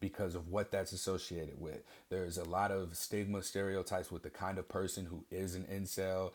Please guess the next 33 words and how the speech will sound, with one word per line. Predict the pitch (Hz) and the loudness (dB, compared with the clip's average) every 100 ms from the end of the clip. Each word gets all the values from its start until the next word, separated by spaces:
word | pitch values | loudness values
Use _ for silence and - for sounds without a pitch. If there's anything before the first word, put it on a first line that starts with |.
| - - | -8 -6
that | 92 - | -6 -2
they | 87 85 82 | 0 0 -2
hate | - 104 - | 0 0 0
women | 85 107 104 101 98 | 0 2 2 2 2
and | 98 95 | 0 2
all | 95 | 2
that | 95 | 2
kind | - 95 | 0 -4
of | 92 | -2
shit. | - 98 95 - - | 2 2 2 -6 -2
He | - 123 | 4 6
was | 107 - | 6 0
speaking | - 131 143 165 156 - | 2 0 2 2 2 0
objectively | 95 85 113 120 - 131 135 135 | -2 0 0 0 0 0 2 2
about | 95 92 87 80 | 2 0 0 2
what | 90 107 | 0 2
he | - 113 | 2 2
observed | 101 95 95 87 85 - | 2 2 2 2 0 -2
in | - 147 | 0 0
his | 131 147 127 - | 2 2 2 0
own | 143 147 | 2 2
experience | 135 - 135 131 104 92 90 - - - | 0 -2 0 2 2 0 -2 -8 -18 -6
in | 117 131 | 0 0
hindsight. | - 131 147 143 107 - 80 - - - - - - 80 82 | -2 -4 0 0 0 0 -2 -4 -14 -20 -20 -14 -8 -4 2
Why | 135 170 | 6 8
would | 175 175 120 | 8 6 6
that | 151 - | 2 4
make | 110 135 120 | 2 2 0
him | 123 113 104 107 - - - | 2 2 2 -2 -12 -18 -8
someone | - 120 117 110 110 107 | 0 2 2 2 2 2
who | 92 110 104 | 4 6 6
hates | 80 113 107 | 4 2 2
women | 98 98 85 69 | 2 0 -2 -8